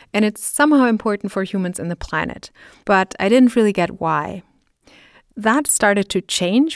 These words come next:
when I met Matthias Rillich, the biology professor who runs the soil laboratory here in Berlin. He gave me this irresistible pitch of what a cool and crazy world soil really is.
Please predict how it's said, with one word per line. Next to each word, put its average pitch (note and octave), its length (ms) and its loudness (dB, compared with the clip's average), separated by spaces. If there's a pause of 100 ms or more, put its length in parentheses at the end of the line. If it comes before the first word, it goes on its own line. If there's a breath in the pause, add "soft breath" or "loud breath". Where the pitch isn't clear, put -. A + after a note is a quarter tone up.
when A3 100 2
I G#3+ 140 0
met G3+ 260 -2
Matthias F#3 500 -4
Rillich, - 500 -4 (480 loud breath)
the F#3 100 -2
biology F#3 540 0
professor E3+ 560 -6
who F#3 120 -8
runs F3 360 -2
the - 120 -6
soil G3 440 0
laboratory E3 680 -2
here E3+ 360 -4
in E3+ 160 -6
Berlin. E3 480 -4 (880 soft breath)
He A#3 140 -8
gave B3+ 240 0
me C4 120 6
this A#3+ 360 -2
irresistible A3+ 680 2
pitch - 600 -4
of E3+ 360 -6
what F#3 120 -2
a F#3 80 -2 (140)
cool A#3 400 0
and F#3 140 -2
crazy F#3+ 360 -2
world F3 320 0
soil E3+ 360 -2
really E3 320 -4
is. E3 460 -6